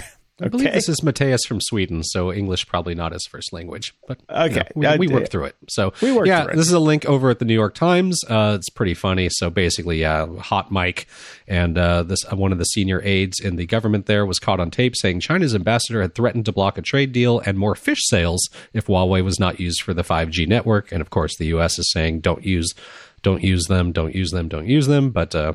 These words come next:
Speaker 2: they're offering a sweet ordeal. So that
Speaker 1: Yeah.
Speaker 2: sucks.
Speaker 1: Yeah, I mean, this is how, this is how business
Speaker 2: This
Speaker 1: gets
Speaker 2: is how
Speaker 1: done
Speaker 2: the
Speaker 1: in the
Speaker 2: world
Speaker 1: world.
Speaker 2: works, people.
Speaker 1: Yeah. <laughs>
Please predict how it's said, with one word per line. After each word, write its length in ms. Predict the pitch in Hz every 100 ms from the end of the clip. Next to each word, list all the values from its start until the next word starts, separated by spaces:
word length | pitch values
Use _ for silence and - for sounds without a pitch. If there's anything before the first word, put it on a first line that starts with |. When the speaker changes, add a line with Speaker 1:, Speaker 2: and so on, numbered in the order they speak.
| -
Speaker 2:
they're 160 | 98 85
offering 280 | 80 - 85
a 60 |
sweet 260 | - 98 98
ordeal. 380 | 104 127 165 95 _ _ _ _
So 280 | - - 85 _ _ _ _ _ _ _ -
that 160 | -
Speaker 1:
Yeah. 100 | 226
Speaker 2:
sucks. 160 | 226 - - _ _ - - _
Speaker 1:
Yeah, 180 | 240 185 -
I 80 | 160
mean, 100 | 147
this 160 | 139
is 80 | 139
how, 120 | 131 127
this 180 | 143
is 60 | 156
how 80 | 151
business 320 | 135 143 139
Speaker 2:
This 60 | 107
Speaker 1:
gets 60 | 135
Speaker 2:
is 60 |
how 100 | 147
Speaker 1:
done 100 | 160
Speaker 2:
the 60 | 170
Speaker 1:
in 40 |
the 40 | 175
Speaker 2:
world 140 | 208
Speaker 1:
world. 180 | 240 294
Speaker 2:
works, 180 | 226 -
people. 320 | 202 196 202
Speaker 1:
Yeah. 320 | 165 143 110 - - -
<laughs> 60 | 254